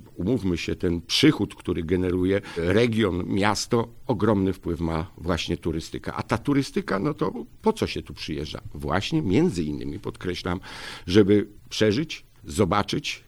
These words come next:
zabrać coś, jak mówią wybitni historycy sztuki, pod powiekami, a potem nad tym rozmyślać, przypominać sobie. Rzeczywiście jesteśmy stworzeni i na nas spoczywa też to ogromna odpowiedzialność, bo to już widzimy dzisiaj, że, że oczywiście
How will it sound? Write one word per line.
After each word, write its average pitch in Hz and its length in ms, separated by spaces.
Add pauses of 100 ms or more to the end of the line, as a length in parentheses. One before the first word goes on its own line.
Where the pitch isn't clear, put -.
zabrać 90 640
coś, 107 240
jak - 400
mówią 87 420
wybitni 85 420
historycy 98 560
sztuki, - 320
pod 127 240
powiekami, 117 640 (360)
a 113 100
potem 113 360
nad 101 200
tym 87 160
rozmyślać, 87 760 (240)
przypominać 98 720
sobie. 87 340 (280)
Rzeczywiście 131 600
jesteśmy 120 420
stworzeni 120 640
i 107 40
na 123 200
nas 101 220
spoczywa - 460
też - 380
to 98 200 (280)
ogromna 107 460
odpowiedzialność, 80 760
bo 98 420 (300)
to 143 80
już 151 200
widzimy 156 360
dzisiaj, 113 480
że, 92 280
że 95 240
oczywiście 113 480